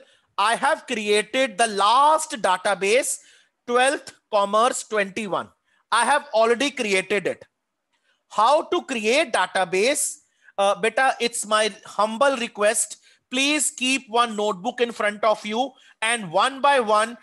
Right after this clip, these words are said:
keep noting down the commands. All of you open the notebook,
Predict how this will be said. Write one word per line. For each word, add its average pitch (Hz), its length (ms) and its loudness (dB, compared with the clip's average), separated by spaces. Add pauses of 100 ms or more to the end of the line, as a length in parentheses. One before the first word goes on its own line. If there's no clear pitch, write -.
(220)
keep 277 360 -2
noting 226 460 -2
down 214 220 0
the 220 120 -6
commands. 160 800 -2 (1300)
All 226 240 4
of 285 180 0
you 269 220 -2
open 240 380 -2
the 254 100 0
notebook, 202 640 -4